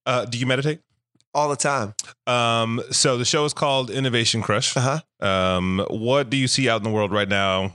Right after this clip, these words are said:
Speaker 1: Uh, obviously, you have a good thirty thousand foot view of what's happening, um, that you are currently crushing on. Like, what's the one thing that Troy Carter wishes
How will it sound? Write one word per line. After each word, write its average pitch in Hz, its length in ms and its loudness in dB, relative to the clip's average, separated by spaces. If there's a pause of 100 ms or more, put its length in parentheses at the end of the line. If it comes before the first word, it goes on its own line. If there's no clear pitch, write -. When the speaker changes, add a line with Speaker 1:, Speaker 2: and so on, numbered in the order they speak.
Speaker 1:
Uh, 92 260 0
obviously, 104 380 0
you 104 80 2
have 98 100 0
a 90 60 -2
good 87 340 -2
thirty 101 200 -2
thousand 90 340 0
foot 95 200 -2
view 87 360 0
of 82 140 -4
what's 92 160 -2
happening, 87 400 -2 (400)
um, 87 500 0
that 104 220 -2
you 143 120 0
are 147 80 2
currently 101 380 -2
crushing 90 360 -2
on. 78 200 -6
Like, 87 160 -6
what's 113 160 0
the 110 140 -2
one 101 260 -2
thing 95 460 -2
that 101 200 -4
Troy 98 260 0
Carter 92 260 -2
wishes 98 500 0